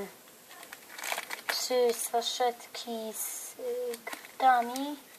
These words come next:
z Road, z Falcao, Eriksenem i Pepciem.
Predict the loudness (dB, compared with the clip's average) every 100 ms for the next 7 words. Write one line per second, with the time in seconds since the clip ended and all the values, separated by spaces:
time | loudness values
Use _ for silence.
0 | -14 -14 -14 -14 -12 -8 -10 -10 -16 -18
1 | -20 -18 -4 -4 -2 -2 0 4 6 6
2 | 2 -6 -6 -6 -6 -6 -6 -6 -6 -10
3 | -14 -16 -4 -2 0 2 8 10 10 10
4 | 12 12 12 12 12 12 12 12 12 12
5 | 12 2 12 12 12 12 4 10 10 10
6 | 10 10 10